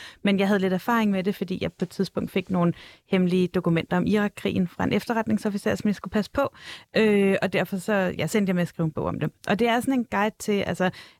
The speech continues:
øh, det var lige efter, at Snowden havde lavet de her afsløringer af, at, øh, de danske myndigheder, ligesom alle andre vestlige myndigheder, samarbejder med den amerikanske efterretningstjeneste N S A, øh, om at holde øje med alt, hvad vi foretager os på nettet. Øh, når vi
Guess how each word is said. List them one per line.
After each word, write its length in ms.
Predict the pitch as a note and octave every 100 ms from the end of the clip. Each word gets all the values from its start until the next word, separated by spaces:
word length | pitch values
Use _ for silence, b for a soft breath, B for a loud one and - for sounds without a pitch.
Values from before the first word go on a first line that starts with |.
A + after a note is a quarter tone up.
| -
øh, 120 | F#3
det 80 | G#3
var 60 | G3+
lige 200 | G3+ G#3+
efter, 220 | F#3+ G#3
at 120 | F3
Snowden 380 | - F#3 F#3 G#3
havde 120 | F3+
lavet 160 | E3+ F3
de 100 | F3+
her 80 | E3+
afsløringer 600 | E3 F3 - G2 E3+ E3+
af, 200 | - -
at, 180 | - E3+ -
øh, 160 | - D3 -
de 80 | D#3+ _
danske 340 | F3 G#3+ A3+ B3+
myndigheder, 400 | B3 A#3+ A#3 F#3+
ligesom 300 | E3 D3+ D3+
alle 260 | D3+ D3
andre 260 | - A#3 C4
vestlige 320 | A#3+ - A#3
myndigheder, 380 | A3+ G#3+ A3 -
samarbejder 640 | - F3 F3+ F#3 - -
med 140 | F3 E3+
den 180 | D#3+
amerikanske 580 | C#3+ E3 D#3+ A3 G#3+ -
efterretningstjeneste 1000 | G#3 - G3 G3 G3 - G3+ F#3 - -
N 140 | F3 F3
S 60 | G#3
A, 140 | B3+ B B B -
øh, 160 | G#3 G3 -
om 280 | F#3 F3+ -
at 240 | F3+ E3 - - -
holde 220 | F3 F#3
øje 160 | E3 F3+
med 100 | F3+
alt, 160 | F#3 -
hvad 100 | F3+
vi 100 | E3
foretager 400 | - D#3+ - -
os 120 | D#3
på 120 | -
nettet. 300 | D#3+ C#3+ D3+ D#3+ B B B F#3
Øh, 220 | F3 D#3
når 100 | D#3+
vi 100 | D#3+